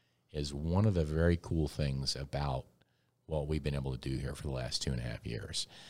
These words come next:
And when you talk about recognizing talent and then providing opportunity to those folks, I mean, our newsroom right now is populated by some people that, um,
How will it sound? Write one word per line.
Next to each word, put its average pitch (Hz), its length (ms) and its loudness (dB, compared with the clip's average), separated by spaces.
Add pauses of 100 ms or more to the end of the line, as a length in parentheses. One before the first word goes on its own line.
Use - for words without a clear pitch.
(340)
And 73 400 4
when 76 180 0
you 73 60 0
talk 98 260 8
about 92 220 8
recognizing 76 720 4
talent 67 500 0 (260)
and 78 140 2
then 73 140 2
providing 71 400 4
opportunity 78 760 8
to 65 40 -2
those 64 300 0
folks, - 500 0 (560)
I - 40 -2
mean, 90 320 6
our 98 200 6
newsroom 92 500 6
right 78 360 6
now 73 540 4 (440)
is 76 480 4
populated 69 720 2
by 67 180 2
some 69 200 0
people - 500 -2 (960)
that, 78 600 2 (500)
um, 73 640 4